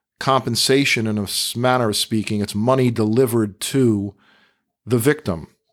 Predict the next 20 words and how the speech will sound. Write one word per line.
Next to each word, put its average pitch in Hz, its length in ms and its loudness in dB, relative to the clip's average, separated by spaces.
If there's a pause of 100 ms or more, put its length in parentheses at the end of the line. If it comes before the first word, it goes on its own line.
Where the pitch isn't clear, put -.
(180)
It's 131 160 -4
not 165 240 2
compensation. 90 720 -6
I 95 60 -2
used 117 280 0
the 110 60 0
wrong 104 320 0
word. 80 380 -6 (420)
It's 123 160 -4
money 151 400 2
delivered 120 540 2
to, 90 440 -2
to 120 140 -2
punish - 840 0 (540)
the 117 120 0
wrongdoer, 104 880 0
to - 120 -4
punish - 560 -2
him. 90 160 -4
That's 90 280 -8